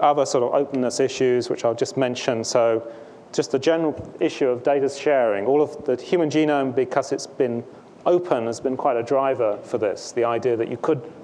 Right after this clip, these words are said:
release data immediately and make people available. And there's also this kind of idea, which came up, of course, of the Google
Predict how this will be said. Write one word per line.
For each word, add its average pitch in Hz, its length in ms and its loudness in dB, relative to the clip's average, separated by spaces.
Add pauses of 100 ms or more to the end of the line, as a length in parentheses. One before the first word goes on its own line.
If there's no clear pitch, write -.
(100)
release 127 320 0
data 147 260 2
immediately 147 460 0
and 110 80 -4
make 117 180 -2
people 120 400 -2 (420)
available. 123 640 0 (540)
And 156 80 -2
there's 170 100 0
also 208 260 2
this 160 160 2
kind 170 220 0
of 147 80 2
idea, 151 420 4
which - 220 -2
came 151 180 0
up, 139 140 -2
of 135 140 -2
course, 139 240 -2
of 127 60 -4
the 131 60 0
Google 131 380 2